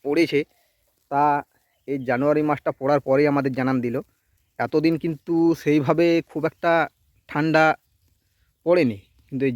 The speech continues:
জানুয়ারি মাসে, বিশেষ করে ফার্স্ট জানুয়ারি যে ঠান্ডাটা ছিল, না, সেকেন্ড জানুয়ারি, ফার্স্ট জানুয়ারি রাত্রি থেকে সেকেন্ড জানুয়ারি যে ঠান্ডাটা ছিল, আমার মনে হয় এই বছরের সেরা ঠান্ডা ছিল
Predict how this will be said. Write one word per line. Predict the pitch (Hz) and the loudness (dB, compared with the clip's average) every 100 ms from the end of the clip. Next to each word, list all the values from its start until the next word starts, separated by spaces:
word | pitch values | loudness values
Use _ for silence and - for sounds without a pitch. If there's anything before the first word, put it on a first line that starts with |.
| 113 | -2
জানুয়ারি | 117 151 180 220 | -2 0 -2 -4
মাসে, | 196 185 180 _ _ _ _ _ | -4 -4 -4 _ _ _ _ _
বিশেষ | 127 160 - | -10 -8 -2
করে | 196 - | -2 -2
ফার্স্ট | - 139 147 139 | -2 -2 -2 -2
জানুয়ারি | 190 214 220 | -2 0 0
যে | 214 - | 0 0
ঠান্ডাটা | 196 190 175 | -4 -4 -4
ছিল, | 147 113 - _ _ _ - | -4 -4 -6 _ _ _ -4
না, | 190 151 | 0 2
সেকেন্ড | 190 233 147 | 2 2 2
জানুয়ারি, | 110 92 98 _ _ _ _ _ - | -2 -4 -14 _ _ _ _ _ -6
ফার্স্ট | 127 131 | -4 0
জানুয়ারি | 156 175 180 175 | 0 2 2 2
রাত্রি | 135 - 180 | 2 -2 -6
থেকে | 185 220 226 - _ _ _ | -4 -2 -2 -4 _ _ _
সেকেন্ড | - 127 165 170 | -8 -4 -2 0
জানুয়ারি | 180 190 202 196 | 2 2 2 2
যে | - | -2
ঠান্ডাটা | 175 180 180 | -2 -2 -2
ছিল, | 208 208 | -2 -2
আমার | 190 175 | -2 -2
মনে | 175 | -2
হয় | 190 190 | 0 2
এই | 170 170 | 2 2
বছরের | 175 180 208 220 _ _ _ _ _ _ _ _ | -2 2 0 0 _ _ _ _ _ _ _ _
সেরা | - 165 175 | 0 2 2
ঠান্ডা | 170 170 | 2 0
ছিল | 190 | 0